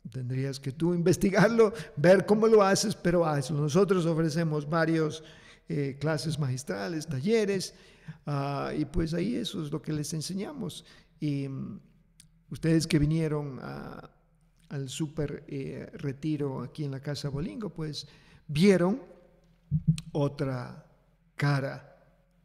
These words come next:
de lo que es la doctora Claudio Trujillo y Johnny Guzmán, y pues se dieron cuenta de que nosotros no simplemente hablamos, pa, pa, pa, pa, pa, pa,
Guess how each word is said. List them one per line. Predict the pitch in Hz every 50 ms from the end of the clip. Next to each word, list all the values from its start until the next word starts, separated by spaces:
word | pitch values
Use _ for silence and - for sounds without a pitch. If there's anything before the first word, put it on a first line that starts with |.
| _ _ _ _ _ -
de | 135 139
lo | 135 135 131 -
que | - 139 143 131 131 131
es | 120 - - - - - _ _ _ _ - - - - -
la | - 143 139
doctora | 127 131 131 - 139 135 131 131
Claudio | 127 - 139 139 139 135 131 131
Trujillo | 120 - 127 127 139 139 131 139 143 139 143
y | - 135 127 120
Johnny | 127 127 123 123 120
Guzmán, | 113 123 117 - 160 185 190 175 170 170 185 208 - - - - - - 151 - - _
y | - 147 131
pues | - - -
se | - 151
dieron | 143 147 147 147 147 139
cuenta | - 170 180 165 165 170 175 180 -
de | 160 156 143
que | - 151
nosotros | 139 139 131 131 151 143 139 139 139 156 143 135
no | 160 165 180 185 180 180 180 180 175 175 175 170 - -
simplemente | - - 170 147 160 156 147 143 143 139 139 143 151
hablamos, | 139 143 139 143 143 135 135 135 143 147 -
pa, | - 160
pa, | 143 - 143 135
pa, | 156 147
pa, | - - -
pa, | - 131 - -
pa, | - - - - -